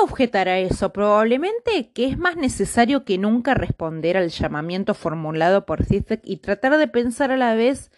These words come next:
las articulaciones esenciales de esa racionalidad del escándalo, así como los efectos que ésta es, es susceptible de acarrear en el espacio del discurso pub-, público,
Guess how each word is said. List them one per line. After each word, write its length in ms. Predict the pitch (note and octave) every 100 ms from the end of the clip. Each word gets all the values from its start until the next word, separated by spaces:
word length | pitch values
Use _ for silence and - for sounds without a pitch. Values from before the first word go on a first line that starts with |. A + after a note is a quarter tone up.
| _ - -
las 240 | G3+ G#3+ G#3+
articulaciones 920 | G3+ G#3+ - G3+ G#3 - C4+ C#4 A3
esenciales 680 | G3 F#3+ F#3 - A#3 A#3+ G#3+
de 80 |
esa 220 | G#3+ - A#3
racionalidad 760 | E3+ E3+ - E3 D#3 D#3+ F#3
del 140 | G3 E3+
escándalo, 600 | - A#3+ G#3+ D#3+ D3 D#3+ _ - - - -
así 280 | F#3 -
como 220 | A3+ A#3+ G#3+
los 180 | F#3+
efectos 600 | G3+ F#3 - A#3+ - B3
que 240 | - F#3 F3+
ésta 220 | G3+ A3
es, 200 | - - _ _ _ _
es 120 | - A3+
susceptible 600 | A3 G#3 - A3+ A3+ G#3
de 220 | F3+ E3+
acarrear 540 | F3 F3 F3+ F#3+ A3+
en 140 | C4 G3+
el 80 | E3
espacio 400 | - G#3 F#3+ G3
del 80 |
discurso 760 | E3+ - G3+ G3 - - - -
pub-, 340 | G#3+ A#3+ G3 -
público, 560 | - A3+ F#3 - - -